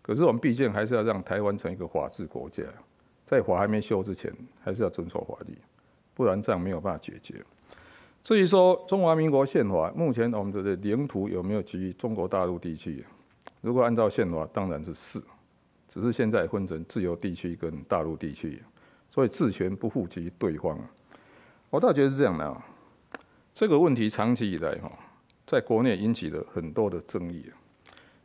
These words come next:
其实我们这些实际有访问过美国跟日本都知道，台湾在现阶段不可能统一，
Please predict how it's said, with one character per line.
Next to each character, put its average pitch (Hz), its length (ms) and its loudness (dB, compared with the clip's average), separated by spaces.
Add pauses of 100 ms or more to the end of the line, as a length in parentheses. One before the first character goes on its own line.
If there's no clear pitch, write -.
其 131 180 0
实 131 100 2
我 123 100 8
们 113 80 2
这 127 140 4
些 120 120 4
实 110 240 -2
际 113 220 0
有 87 140 -2 (140)
访 87 140 2
问 117 180 2
过 107 160 2
美 90 200 -2
国 98 200 0
跟 101 220 0
日 98 180 -4
本 80 200 -4
都 80 120 -4
知 78 140 -10
道， - 200 -6 (280)
台 107 240 2
湾 117 240 4
在 110 180 4
现 87 260 -4
阶 82 220 -6
段 87 200 -4 (260)
不 - 100 2
可 - 340 0
能 107 220 2
统 90 320 0
一， 107 160 -2